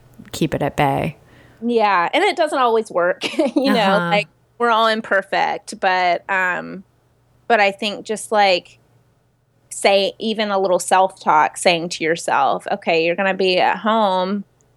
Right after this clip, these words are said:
Speaker 2: by yourself for dinner time most of the week. Like, how are you gonna handle this? You've got
Speaker 1: Mm-hmm.
Speaker 2: all these goals, all these things you wanna achieve. And when the eating disorder was a part of it and you weren't eating,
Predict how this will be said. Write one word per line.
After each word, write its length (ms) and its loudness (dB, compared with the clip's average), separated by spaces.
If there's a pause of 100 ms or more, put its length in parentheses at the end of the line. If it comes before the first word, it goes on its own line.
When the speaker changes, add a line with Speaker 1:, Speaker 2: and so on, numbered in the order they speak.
(380)
Speaker 2:
by 180 0
yourself 480 2
for 100 2
dinner 260 0
time 420 -2
most 300 -2
of 60 -2
the 80 0
week. 460 0
Like, 280 0 (200)
how 260 0
are 80 2
you 120 -2
gonna 160 -6
handle 360 -4
this? 400 -4
You've 280 0
got 120 2
Speaker 1:
Mm-hmm. 100 -4
Speaker 2:
all 100 -6
these 240 -6
goals, 640 0 (280)
all 160 2
these 180 0
things 280 -6
you 80 -4
wanna 220 -2
achieve. 600 2
And 140 -4
when 100 -2
the 80 -2
eating 260 0
disorder 400 2
was 140 2
a 80 2
part 280 2
of 100 0
it 380 2 (340)
and 160 2
you 80 0
weren't 300 0
eating, 600 0